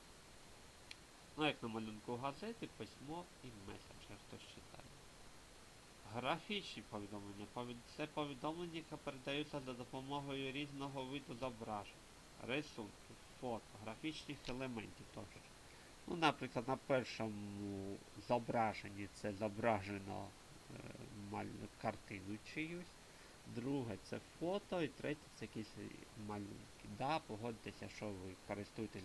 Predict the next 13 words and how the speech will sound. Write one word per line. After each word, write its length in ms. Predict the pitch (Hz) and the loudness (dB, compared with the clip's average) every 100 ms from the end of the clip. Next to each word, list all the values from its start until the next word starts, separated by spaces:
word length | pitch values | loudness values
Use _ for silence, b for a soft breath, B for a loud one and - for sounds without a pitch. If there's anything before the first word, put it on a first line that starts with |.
| 98 | -4
дуже 160 | 92 95 - | -4 -6 -2
часто, 360 | 151 156 - 117 | 0 0 0 -4
ви 120 | 110 | -2
надсилаєте 720 | 107 107 - 107 104 98 113 101 | -2 -2 0 2 4 2 -4 -4
друзям 360 | 104 101 107 101 | -2 -2 -4 -4
в 260 | 101 98 | -6 -4
меседжерах, 680 | 101 - 101 98 104 104 104 - - | -4 -2 -6 -4 -2 0 -2 -6 -4
е, 120 | 98 - B B B B B B B - - - 123 110 101 101 | -4 -4 B B B B B B B -14 -14 -12 -6 -4 -2 0
якісь 540 | 98 - 110 101 - | -2 0 0 0 -2
від, 220 | 101 104 - - 117 | 0 0 0 -4 0
е, 180 | 104 104 - | 0 0 0
картинку, 640 | 104 - 147 151 139 135 | -2 0 0 0 0 -2
ви 100 | 110 | -2